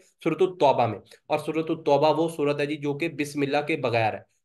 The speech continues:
ठीक है जी, बिस्मिल्लाह उसके स्टार्ट में नहीं पढ़ते जी। ऑप्शन बी आंसर है जी इसका, आठ। सहाय सित्ता से मुराद कितनी किताबें हैं जी? तो इसमें छह किताबें हैं, ठीक है जी। ऑप्शन, अ, देख लें जी, सी।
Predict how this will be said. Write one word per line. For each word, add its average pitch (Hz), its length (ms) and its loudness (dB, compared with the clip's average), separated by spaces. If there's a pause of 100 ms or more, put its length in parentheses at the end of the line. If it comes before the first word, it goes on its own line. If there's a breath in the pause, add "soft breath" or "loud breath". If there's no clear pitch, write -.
ठीक 143 100 -2
है 160 60 -4
जी, 147 80 2
बिस्मिल्लाह 143 360 4
उसके 143 160 0
स्टार्ट 135 280 2
में 131 100 -2
नहीं 131 140 -2
पढ़ते 127 240 -4
जी। 139 120 -6
ऑप्शन 131 340 -2
बी 143 160 -2
आंसर 143 260 0
है 143 60 -6
जी 143 80 -4
इसका, 143 220 0
आठ। 113 340 4 (300)
सहाय 165 340 2
सित्ता 170 300 -2
से 170 120 -4
मुराद 160 260 2
कितनी 170 280 -6
किताबें 151 400 0
हैं 147 120 0
जी? 151 80 -6
तो 151 300 -6
इसमें 156 280 -4
छह 156 220 0
किताबें 107 420 -2
हैं, 98 160 -10
ठीक 156 120 -6
है 165 60 -4
जी। 147 80 -2
ऑप्शन, 143 440 -2 (280)
अ, 127 120 -4
देख 120 280 -6
लें 139 100 -8
जी, 143 100 -8
सी। 143 340 -2